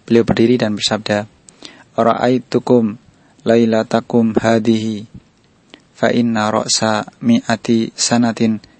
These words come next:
minha la yabqa mimman huwal yawma ala dhahril ardi ahadun.'" Bagaimana pendapat kalian tentang malam ini?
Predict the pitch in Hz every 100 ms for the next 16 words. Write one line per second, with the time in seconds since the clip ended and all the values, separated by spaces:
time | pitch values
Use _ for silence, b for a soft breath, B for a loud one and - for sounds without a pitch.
0 | b - 117 113 110 107 104 110 113 107
1 | 107 110 107 - 110 110 120 113 113 117
2 | 117 B B B B B - 117 113 110
3 | 120 117 110 104 95 b b b _ 110
4 | 107 104 101 113 110 117 117 117 - -
5 | 120 110 113 113 - 113 117 107 104 92
6 | - _ _ _ _ - _ _ _ -
7 | - B B B B B B - 127 127
8 | 131 123 117 117 - 117 120 117 113 113
9 | 110 101 98 113 107 95